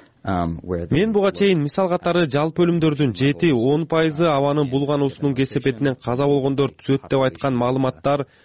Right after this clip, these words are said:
Speaker 2: Дүйнөлүк саламаттык уюмунун ачык маалыматтарынан алынды. Ал эми Бишкекте акш элчилигинде орноштурулган атайын монитор абанын булгануу деңгээлин, абадагы майда бөлүкчөлөрдүн,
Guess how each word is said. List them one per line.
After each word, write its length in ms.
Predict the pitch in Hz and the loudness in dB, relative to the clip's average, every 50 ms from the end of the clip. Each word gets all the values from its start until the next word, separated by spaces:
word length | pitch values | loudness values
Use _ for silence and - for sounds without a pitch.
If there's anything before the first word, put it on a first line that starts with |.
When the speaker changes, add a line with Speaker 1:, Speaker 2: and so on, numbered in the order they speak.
| _ - 87 | _ -20 -6
Speaker 2:
Дүйнөлүк 380 | 85 113 131 151 156 151 147 135 | -2 0 2 2 2 2 2 0
саламаттык 540 | - - 131 135 135 139 135 - - 131 127 | 0 0 -2 0 0 0 -2 -2 -2 -2 0
уюмунун 400 | 131 127 127 131 139 143 139 - - | 2 2 2 2 2 0 0 -2 -6
ачык 420 | - 110 113 117 - - 139 - - | -4 -4 -4 -4 -2 -4 -4 -4 -2
маалыматтарынан 720 | 131 123 123 123 123 117 - - 120 113 117 123 120 110 | -2 0 0 0 0 -2 -2 -2 -4 -2 -2 0 0 0
алынды. 480 | 104 107 113 120 123 123 143 139 107 87 - - _ - 80 78 - | 0 0 0 0 0 2 2 2 0 0 -6 -16 _ -20 -20 -12 -6
Ал 160 | - 101 110 135 | -4 0 0 2
эми 160 | 151 156 143 | 2 2 2
Бишкекте 480 | 113 107 127 - - 151 139 85 82 151 | 0 0 -4 -2 -2 -2 -4 -2 -2 -2
акш 340 | 131 123 127 - - - 156 | 0 0 -2 -4 -2 0 2
элчилигинде 540 | 147 143 139 - 143 143 139 143 143 139 | 2 2 0 0 -2 0 2 2 2 2
орноштурулган 800 | 139 120 120 127 131 139 135 - - 143 123 131 123 139 131 117 | 2 2 2 2 0 -2 -4 -4 -6 -6 -6 -4 -4 -2 -2 -2
атайын 320 | 120 - - 135 131 131 123 | -2 -2 0 0 0 0 0
монитор 540 | 113 117 123 135 131 - - 151 151 143 - 76 76 _ - - - | 0 0 0 0 0 0 0 0 0 0 -4 -8 -20 _ -20 -14 -6
абанын 400 | 101 107 120 135 143 156 151 139 | -2 0 2 2 2 2 0 0
булгануу 400 | 117 127 131 131 139 143 147 143 | 0 0 -2 0 0 0 0 0
деңгээлин, 560 | 135 143 143 143 135 143 143 139 131 107 92 82 - | 2 2 0 0 2 2 2 2 2 0 0 -4 -4
абадагы 480 | 98 104 113 120 113 123 120 117 131 127 | -2 -2 0 0 0 0 -2 0 0 -2
майда 380 | 113 107 113 117 123 127 143 127 | 0 0 0 0 0 0 0 0
бөлүкчөлөрдүн, 840 | 110 117 120 123 120 - - 139 139 139 139 131 123 143 123 98 | 2 0 0 0 -2 -4 -2 0 2 2 2 2 2 -2 -2 -2